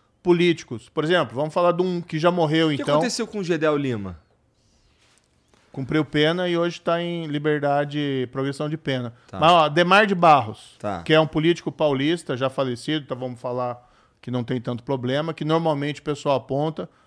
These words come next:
Speaker 1: como sendo um político que cometeu crimes de corrupção. Tem uma
Speaker 2: Uhum.
Speaker 1: história famosa que o pessoal até, ladrões teriam roubado a casa dele e levado dinheiro de propina e não teriam dado queixa exatamente porque era isso.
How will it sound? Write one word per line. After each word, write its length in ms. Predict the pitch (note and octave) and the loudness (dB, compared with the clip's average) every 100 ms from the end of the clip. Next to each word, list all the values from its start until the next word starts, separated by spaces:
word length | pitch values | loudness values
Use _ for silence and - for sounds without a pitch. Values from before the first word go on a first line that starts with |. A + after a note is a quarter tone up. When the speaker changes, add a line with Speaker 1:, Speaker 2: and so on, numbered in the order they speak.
| _ _ _ | _ _ _
Speaker 1:
como 420 | - D#3+ E3 - _ _ | 4 4 4 -4 _ _
sendo 340 | - - D3 D#3+ | -10 -2 0 0
um 40 | |
político 500 | D3+ C#3+ C#3+ - E3 | 0 0 0 -2 -4
que 500 | D#3+ F3 E3+ E3+ E3 _ _ _ - | -4 -2 0 0 -2 _ _ _ -2
cometeu 400 | F3+ D#3 - D#3 | 2 2 4 2
crimes 320 | - D#3+ D#3 | 4 2 2
de 100 | D#3 | -2
corrupção. 560 | D#3+ E3 - - C#3 A#2 | -2 -4 -2 0 0 0
Tem 160 | A#2+ | -6
uma 80 | A#2+ | -6
Speaker 2:
Uhum. 40 | |
Speaker 1:
história 220 | A#2 C#3 C3+ | -4 -4 -2
famosa 680 | C#3+ A#2+ B2+ D3 B2+ A#2 A2+ _ _ _ _ | -6 -6 -2 -2 -2 -6 -14 _ _ _ _
que 80 | - | -12
o 60 | B2 | -8
pessoal 340 | C3 A#2+ C3+ | -8 -4 -2
até, 480 | C3 C3+ C#3 B2+ - | 0 2 2 2 -4
ladrões 480 | C3+ G#3+ C3 D3 D3 | -10 -8 -4 -4 -4
teriam 260 | C#3+ C3 C3 | -4 -6 -6
roubado 460 | B2+ A#2+ B2+ B2+ | -6 -2 -2 -2
a 40 | B2+ | -6
casa 280 | B2 B2+ | -6 -4
dele 400 | C3+ B2 D3 D#3 - _ _ _ | -4 -2 -2 -2 -8 _ _ _
e 40 | A#2+ | -8
levado 420 | B2 A#2 B2+ B2 | -6 -4 -4 -4
dinheiro 340 | A#2+ A#2+ A#2+ | -6 -6 -6
de 120 | A#2 A#2 | -8 -8
propina 600 | C#3 C3+ C#3 D3 E3+ E3+ _ _ _ _ _ | -8 -6 -6 -6 -8 -14 _ _ _ _ _
e 120 | B2 | -8
não 120 | C3 C3+ | -6 -4
teriam 300 | C3+ C3 C3 | -4 -4 -2
dado 240 | C3 C3 | -4 -4
queixa 400 | C3 C3 C3 C#3+ | -6 -4 -4 -6
exatamente 560 | C3 C3 C#3 B2+ B2+ - | -8 -6 -6 -6 -8 -10
porque 240 | C3+ D3 | -8 -4
era 160 | C#3+ C#3+ | -2 -2
isso. 340 | B2 - - | -4 -6 -16